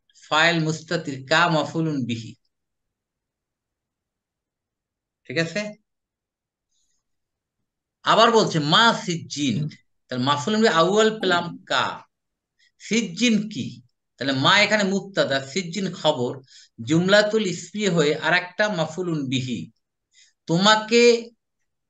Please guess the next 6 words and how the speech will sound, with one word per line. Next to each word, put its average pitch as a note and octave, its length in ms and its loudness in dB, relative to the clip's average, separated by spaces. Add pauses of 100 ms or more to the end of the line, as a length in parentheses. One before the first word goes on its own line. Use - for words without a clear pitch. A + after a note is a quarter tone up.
(120)
কোন B3 360 4
জিনিস A#3+ 360 2
জানাবে? C#3+ 520 -2 (1160)
কোন G#3+ 280 0
জিনিস C3 500 -4
কা? G2 280 -2